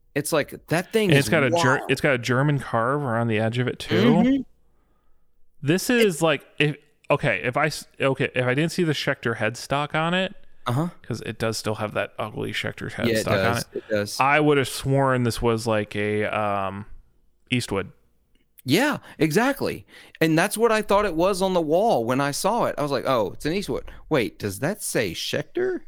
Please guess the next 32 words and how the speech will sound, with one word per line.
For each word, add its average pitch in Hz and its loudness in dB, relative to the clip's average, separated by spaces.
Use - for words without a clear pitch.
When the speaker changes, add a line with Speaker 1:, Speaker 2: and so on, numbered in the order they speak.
Speaker 2:
Mm-hmm. 135 2
Speaker 1:
And 165 2
this 202 2
guitar, 127 0
I 131 0
realize 120 0
this 104 -4
is 95 -6
not 104 0
even 101 -2
the 92 -4
guitar 95 -2
we 92 -2
were 92 -4
supposed - -6
to 92 -12
be - -12
talking 113 -2
about. 160 -6
This 277 -2
is 320 0
an 311 4
eleven 135 2
hundred 143 0
and 123 -2
fifty 123 -4
dollar 110 0
guitar. 160 -4
It's 226 -2
a - 0
great 131 -2
instrument. - -2